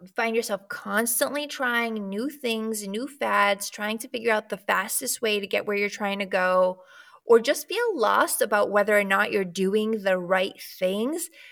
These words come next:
then absolutely consider hiring a coach. With that being said, I realize that it is an investment, so it's something that you should feel like you can do that and that you're ready for. But also,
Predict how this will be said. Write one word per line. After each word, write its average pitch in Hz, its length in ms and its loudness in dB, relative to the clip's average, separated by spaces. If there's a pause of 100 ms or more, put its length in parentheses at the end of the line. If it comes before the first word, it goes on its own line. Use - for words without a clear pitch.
(320)
then 233 340 0 (180)
absolutely 277 1200 -2 (100)
consider 196 580 -2
hiring 175 680 -4
a 180 60 -12
coach. - 540 -6 (1400)
With 254 220 2
that 269 180 6
being 226 220 -2
said, 220 420 0
I - 60 0
realize 202 640 0
that 185 140 -2
it 185 320 -6
is 220 180 8
an 220 120 -2
investment, 190 720 -6
so 202 160 -4
it's - 140 -6
something 196 340 -6
that 196 140 -8
you 202 120 -8
should 196 240 -6
feel 185 640 -2
like 190 280 -6
you 202 100 -10
can 190 380 -4
do 202 380 -4 (380)
that 202 260 6 (120)
and 208 140 0
that 208 120 0
you're 202 160 -2
ready 190 320 -2
for. - 520 -8 (380)
But 233 240 4
also, 240 460 2